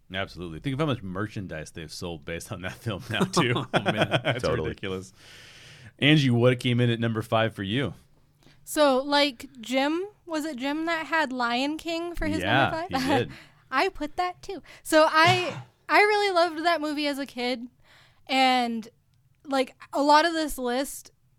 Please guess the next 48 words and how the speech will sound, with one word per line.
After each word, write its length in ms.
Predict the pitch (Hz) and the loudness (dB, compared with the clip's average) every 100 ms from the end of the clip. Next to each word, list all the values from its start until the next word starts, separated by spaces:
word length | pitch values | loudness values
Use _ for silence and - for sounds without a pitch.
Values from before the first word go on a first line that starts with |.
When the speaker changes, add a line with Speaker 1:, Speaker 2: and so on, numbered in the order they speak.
| _ _ | _ _
Speaker 4:
is 380 | - 254 247 214 | -2 0 0 -2
that, 280 | 226 220 208 | -4 -4 -2
like, 200 | 220 - | -6 -8
inner 260 | - 226 226 | -8 -4 -4
child, 360 | 214 214 214 226 | -4 -4 -2 -4
like 100 | 233 | -4
we 60 | |
were 100 | 226 | -4
saying 240 | 240 233 233 | -4 -4 -4
before. 240 | 226 208 | -4 -8
It's, 100 | - | -6
like, 140 | 233 | -6
your 100 | 233 247 | -6 -6
inner 240 | 247 262 | -2 -2
child 360 | - 240 233 233 | 0 0 0 -4
fighting, 420 | 226 220 226 233 | -6 -4 -4 -4
like, 260 | 226 214 226 | -4 -6 -6
who 120 | 269 | -4
you 140 | 240 | -2
are 160 | 240 240 | -2 -2
now. 380 | 214 190 214 254 - - - | -4 -4 -4 -6 -12 -20 -12
And 160 | - 285 | 2 4
this 140 | 302 | 4
was, 140 | 349 339 | 2 0
like, 160 | 359 | 0
one 80 | 359 | -2
of 80 | 349 | -2
the 40 | |
movies 280 | 330 330 320 | -2 -2 0
that 180 | 285 233 | -2 -2
worked 300 | 294 285 277 | -2 -2 -4
on 220 | 269 269 - | -4 -6 -8
both 280 | - 294 294 | -2 -2 -2
of 120 | 285 | -6
those 220 | 277 294 277 | -8 -8 -6
levels 300 | 254 262 - | -6 -8 -8
for 120 | 277 | -6
me 140 | 262 | -6
'cause 160 | 254 262 | -6 -8
I 160 | 254 | -6
loved 260 | 254 254 247 | -6 -8 -6
it 160 | 262 254 | -6 -4
then 220 | 247 254 | -6 -6
and 240 | 262 247 | -8 -8
I 80 | 240 | -6
love 200 | 233 233 | -8 -6
it 220 | 240 240 _ | -6 -8 _
today. 560 | - 240 240 233 240 | -8 -2 -2 -2 -4